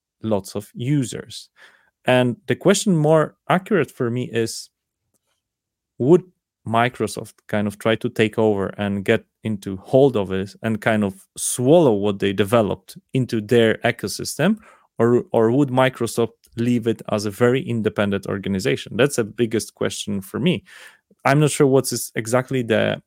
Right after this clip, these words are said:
the structure where they could influence this decision or impose this decision. But I love that we have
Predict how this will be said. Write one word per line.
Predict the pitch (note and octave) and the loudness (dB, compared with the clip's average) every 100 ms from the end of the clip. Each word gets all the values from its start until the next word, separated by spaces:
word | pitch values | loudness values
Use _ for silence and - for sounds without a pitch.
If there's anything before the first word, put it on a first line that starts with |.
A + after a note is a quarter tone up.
| - | -6
the | G2 G2+ G2+ | -2 -2 -4
structure | - - B2 - - G#2 - | -8 -2 0 0 -4 -4 -4
where | A2+ G#2 G2 | -4 -2 -2
they | F#2+ G2+ G2 | -4 -6 -6
could | G#2 - _ - | -10 -14 _ -6
influence | A#2 - A2 G#2 G2 | -6 -2 0 0 -2
this | G2+ - | -6 -8
decision | G#2 F#2+ G#2 G2 | -8 -6 -6 -4
or | G2 G2+ | -2 -2
impose | A#2 G#2+ C3 D#3 B2+ | -2 0 4 4 2
this | A2+ A2 | 0 -6
decision. | G#2 G2+ - G2+ B2 E3+ - - - _ | -4 -4 -4 -4 -4 -4 -8 -20 -20 _
But | - A#2 - - _ _ _ _ | 0 2 0 -12 _ _ _ _
I | B2+ C3+ | 2 2
love | B2 F#3 C#4+ - | 4 2 2 2
that | B2 | 0
we | B2 A#2+ | 2 0
have | B2+ B2+ - | 2 0 -4